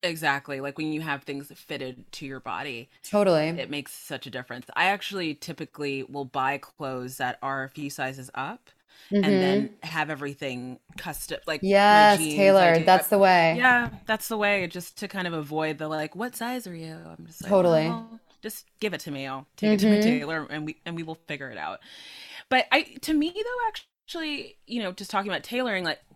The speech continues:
Speaker 1: I see tailoring as a part of my wellness. Like,
Speaker 2: Mm.
Speaker 1: it's not just, you know, I, I, I, well, and it, I think what I'm trying to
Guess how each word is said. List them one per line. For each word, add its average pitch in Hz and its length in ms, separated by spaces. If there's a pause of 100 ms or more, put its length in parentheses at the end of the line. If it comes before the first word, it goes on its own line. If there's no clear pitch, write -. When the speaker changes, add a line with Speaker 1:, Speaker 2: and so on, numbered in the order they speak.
Speaker 1:
I 226 220
see 240 220
tailoring 165 480
as 156 120
a 147 40
part 147 240
of 147 100
my 139 140
wellness. 131 580
Like, 131 200 (200)
Speaker 2:
Mm. 240 300
Speaker 1:
it's 180 220
not 160 440
just, - 540 (440)
you 160 120
know, 123 320 (720)
I, - 40
I, - 240
I, - 60 (300)
well, 202 400 (380)
and 214 120
it, - 280 (200)
I 220 60
think 262 160
what 277 60
I'm 214 100
trying 165 280
to 151 100